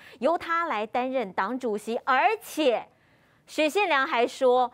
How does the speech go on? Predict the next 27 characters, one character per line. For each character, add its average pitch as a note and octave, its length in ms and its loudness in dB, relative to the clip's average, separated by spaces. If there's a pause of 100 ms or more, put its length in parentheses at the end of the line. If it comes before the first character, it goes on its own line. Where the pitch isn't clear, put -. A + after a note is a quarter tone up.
(240)
林 E4+ 180 2
非 G4 160 4
凡 B3 320 0
同 D#4 260 0
时 D#4+ 220 -6
应 E4 260 -6
该 E4 200 0
要 D#4 180 2
去 D4+ 160 -6
当 C#4 320 2
行 C#4 380 -4
政 D#4+ 280 0
院 D4 240 0
的 G#3 240 -2
副 D4 540 -2
院 C#4 400 -4
长。 F3 400 -6 (460)
好， F3 260 -6
不 C#4+ 140 -6
知 D4 80 -2
道 D#4 100 4
你 A#3+ 140 -4
觉 A3+ 120 -4
得 A3+ 120 0
合 A3 280 -6
适 C4+ 320 -4
吗？ G3+ 360 -4